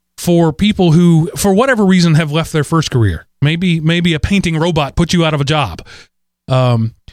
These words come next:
there is expertise to be shared at these places. And Home Depot, I'm calling you out for being good, is a company that seems to recognize the value that we have in these people of, of, you know, these other careers.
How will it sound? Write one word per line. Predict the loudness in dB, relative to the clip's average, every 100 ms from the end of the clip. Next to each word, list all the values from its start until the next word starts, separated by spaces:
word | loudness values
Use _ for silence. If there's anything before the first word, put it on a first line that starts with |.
| _
there | -2 0
is | 0
expertise | -2 -6 -2 -2 0 2 2 0
to | -2
be | 0
shared | 0 0 0 0 0
at | -2 -2
these | -2
places. | 0 0 0 0
And | 0 2
Home | 2
Depot, | 2 0 0 2
I'm | 0 0
calling | 0 0 2
you | 2
out | 0 -2
for | -2
being | 0 0 0
good, | 0 0 0 -6 -12 -8 -4
is | -2
a |
company | -2 0 0 0
that | 0
seems | 0 0 2
to |
recognize | 0 0 -2 -2 0 2 2 2 0 -6 _ _ _
the | -2 -2
value | 0 0 2 2 0 -2 -8 _ _ -2
that | 0
we | 2 0
have | 0 2 0 -2 -2
in | 0 2
these | 0 0
people | -2 0 0 0 -2
of, | -2 0 -2 -4 -4
of, | -4 0 0 0 -6 -14 -4
you | 0
know, | 2
these | 0 0 -2
other | -2 0
careers. | 0 2 2 0 -4 -12